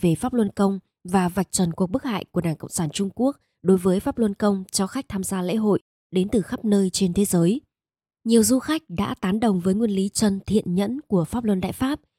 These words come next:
Một du khách cho biết, chân thiện nhẫn chính là những gì thế giới này cần. Bắt đầu từ năm một nghìn chín trăm năm mươi chín, hiện lễ hội Hoa Hồng Charlie trở nên nổi tiếng thứ hai chỉ sau Quốc khánh của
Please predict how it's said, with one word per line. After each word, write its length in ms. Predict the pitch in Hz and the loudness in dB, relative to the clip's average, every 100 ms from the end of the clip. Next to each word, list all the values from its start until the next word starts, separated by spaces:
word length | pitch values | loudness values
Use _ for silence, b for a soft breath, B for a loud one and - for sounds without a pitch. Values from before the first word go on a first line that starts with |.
| _ _ - | _ _ -2
Một 140 | 208 | 2
du 180 | 180 233 | 2 0
khách 180 | 277 294 | -2 -2
cho 160 | 226 | -2
biết, 280 | 202 247 294 _ _ _ _ - | 0 0 0 _ _ _ _ -2
chân 300 | - 214 214 | 2 2 0
thiện 240 | - - 175 | -2 0 0
nhẫn 240 | 202 262 - _ - | 0 -2 -6 _ 0
chính 260 | 220 240 | 2 2
là 80 | 269 | 0
những 180 | 190 226 | -2 0
gì 220 | 233 190 | 2 2
thế 160 | - 214 | 0 -2
giới 200 | 190 202 | 0 0
này 160 | 240 | -2
cần. 320 | - 180 165 151 _ _ _ _ _ _ - | 0 0 0 -4 _ _ _ _ _ _ -4
Bắt 160 | 269 | 0
đầu 200 | 226 196 | 4 4
từ 120 | 185 | 4
năm 160 | 190 226 | 0 2
một 120 | 202 | 0
nghìn 240 | 175 170 165 | 0 -2 0
chín 180 | 190 | -2
trăm 240 | 180 226 208 | 0 -2 -2
năm 160 | 202 | 0
mươi 80 | 190 | 0
chín, 360 | 185 190 175 240 - _ _ - | 2 2 2 0 -6 _ _ 2
hiện 220 | 220 - | 4 4
lễ 180 | 196 214 | 2 2
hội 200 | 247 240 | 2 0
Hoa 140 | 208 220 | 0 0
Hồng 200 | 196 175 | 0 0
Charlie 440 | - 220 208 185 160 _ _ | -2 0 0 0 -2 _ _
trở 160 | - 180 | 0 2
nên 200 | 220 233 | 2 0
nổi 140 | 175 - | -2 -2
tiếng 160 | 170 | -4
thứ 160 | 190 208 | -2 -4
hai 360 | 220 226 214 - | -2 -4 -6 -6
chỉ 160 | - 175 | -4 -4
sau 200 | - 202 | -4 -2
Quốc 140 | 262 | -4
khánh 300 | - 196 190 | -2 -4 -4
của 200 | - 175 | -6 -6